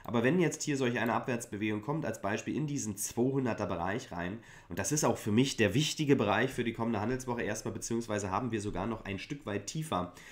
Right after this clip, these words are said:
im Bereich, so um die Marke fünfundsechzig bis siebzig, das ist so, oder fünf-, nee, siebzig bis fünfundsiebzig ist das in etwa, also diese ganze Region, wo wir hier mehrfach immer wieder gegengelaufen sind, Moment, das sollte jetzt ein Viereck werden, diese Region, wo wir immer wieder gegengelaufen sind, das ist eigentlich so ein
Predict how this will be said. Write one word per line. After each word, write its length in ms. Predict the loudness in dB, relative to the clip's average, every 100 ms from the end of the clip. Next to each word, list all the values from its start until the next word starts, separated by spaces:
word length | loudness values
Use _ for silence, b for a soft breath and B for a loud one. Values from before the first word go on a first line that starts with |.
| B -2
im 80 |
Bereich, 360 | 2 4 2 2
so 100 | 2
um 80 | 4
die 100 | 4
Marke 300 | 4 2 -2
fünfundsechzig 920 | -4 0 0 0 -2 -4 -10 -12 -8
bis 180 | -6 -6
siebzig, 580 | -6 -10 -6 -4 -4 B B B
das 140 | -4
ist 100 | -2
so, 120 | 0 0
oder 240 | 0 -4 B -2
fünf-, 260 | 0 2
nee, 100 | 0
siebzig 440 | -2 -4 -2 -2 -2
bis 120 | -4
fünfundsiebzig 680 | 0 2 2 0 -6 -6 -6
ist 160 | -4
das 120 | -6
in 80 | -6
etwa, 220 | -6 -4 -4
also 180 | -4
diese 220 | -4 -4 -2
ganze 540 | -2 -2 0 0 0 B B 0
Region, 640 | 0 4 4 6 6 4 2
wo 120 | 4
wir 140 | 4
hier 160 | 6 4
mehrfach 800 | 4 4 4 2 0 -2 0 0
immer 300 | 2 2 0
wieder 200 | 2 2
gegengelaufen 920 | 2 2 2 2 2 2 0 -2 -4
sind, 260 | -2 -2 -2
Moment, 220 | -6 -6
das 100 | -6
sollte 200 | -6 -6
jetzt 120 | -8
ein 60 | -6
Viereck 280 | -6 -4
werden, 280 | -6 -6 -8 B B B -4
diese 140 | 2 4
Region, 320 | 4 4 4
wo 80 | 2
wir 120 | 4
immer 300 | 4 4 2
wieder 160 | 2
gegengelaufen 720 | 0 0 -2 0 0 -2 -4
sind, 180 | -4 -2
das 140 | -2 -4
ist 160 | -4
eigentlich 320 | -4 -2 -4
so 100 | 0
ein 140 | 0